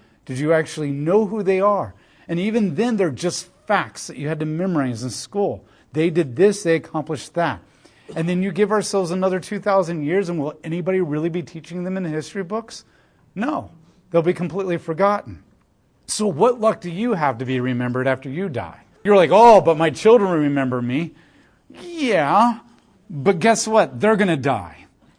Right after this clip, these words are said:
And then they're not gonna remember you anymore because they're dead. Well, there might be a few pictures of you that they'll show their grandfather, their grandchildren, but to the grandchildren who never knew you because you died before they came along,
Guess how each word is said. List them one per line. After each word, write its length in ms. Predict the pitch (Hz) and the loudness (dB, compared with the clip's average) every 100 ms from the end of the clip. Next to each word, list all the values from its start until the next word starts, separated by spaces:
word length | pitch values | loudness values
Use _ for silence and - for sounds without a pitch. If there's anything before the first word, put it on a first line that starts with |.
| _ _ 240 - | _ _ -20 -6
And 180 | 190 196 | 0 2
then 260 | 220 202 196 | 4 4 4
they're 140 | 214 | 2
not 120 | 208 | 2
gonna 140 | 202 202 | 0 0
remember 340 | 196 233 254 | 0 2 2
you 80 | 202 | 2
anymore 240 | 165 151 | 0 0
because 220 | 143 147 | 0 -4
they're 100 | 135 | -4
dead. 480 | 139 110 196 123 - - _ _ _ _ _ _ _ - | -4 2 2 2 -8 -20 _ _ _ _ _ _ _ -6
Well, 420 | 220 240 240 208 | 2 6 8 8
there 140 | 196 | 6
might 220 | 202 196 175 | 4 2 0
be 100 | 170 | -2
a 80 | |
few 220 | 147 175 170 | -2 -4 -6
pictures 520 | - 196 - 240 160 | -6 -8 -2 -2 0
of 160 | 143 | -4
you 260 | 113 127 127 | -4 -4 -2
that 160 | 135 131 | -2 -2
they'll 160 | 147 | -4
show 300 | 139 - 156 | -4 -4 -2
their 160 | 143 131 | -2 -4
grandfather, 720 | 117 156 202 - 113 117 127 - - - | -2 -2 0 -2 -2 -2 -6 -12 -18 -4
their 140 | 151 | -2
grandchildren, 640 | 127 156 208 - 135 131 147 | 0 0 0 -2 -4 -4 -2
but 260 | 190 196 - | -2 -4 -14
to 120 | 240 | -8
the 100 | 220 | -6
grandchildren 720 | 196 254 285 - 208 185 180 | -4 -4 -4 -2 -2 0 -2
who 140 | 175 | -2
never 280 | 180 196 196 | -2 0 0
knew 160 | 190 196 | -2 -4
you 240 | 160 202 | -4 -6
because 260 | 190 160 147 | -4 -4 -4
you 100 | 139 | -2
died 260 | 143 170 | 0 0
before 240 | 165 143 156 | -2 -4 -2
they 120 | 151 | -2
came 200 | 165 156 | -4 -4
along, 400 | 147 147 190 | -2 0 -2